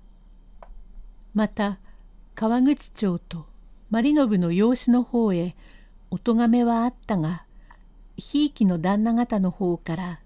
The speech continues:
手を回して頼んだので、罪は免れるように相なり、谷中南泉寺に坂東おすがとまりのぶと夫婦墓を並べてあります。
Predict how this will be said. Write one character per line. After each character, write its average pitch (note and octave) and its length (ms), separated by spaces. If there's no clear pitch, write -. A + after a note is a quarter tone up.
手 C#4 160
を G3+ 120
回 G3 320
し - 80
て A#3 120
頼 A3+ 340
ん A3+ 80
だ G3 120
の D#3+ 120
で、 D#3 240
罪 A3+ 360
は D3+ 260
免 G#3+ 260
れ C#4 240
る A#3+ 180
よ F#3 180
う E3+ 60
に D#3+ 120
相 F#3 240
な E3 140
り、 - 200
谷 G#3 180
中 A#3+ 280
南 B3+ 220
泉 G#3+ 300
寺 E3 160
に E3+ 220
坂 A3+ 180
東 F#3 140
お - 60
す - 180
が G#3 140
と - 300
ま G3+ 140
り B3+ 120
の B3+ 140
ぶ F#3+ 120
と D3+ 300
夫 B3 220
婦 - 320
墓 C4 420
を F#3+ 100
並 F#3+ 260
べ A#3 120
て A3+ 160
あ G#3+ 100
り G#3 120
ま G3+ 140
す。 - 260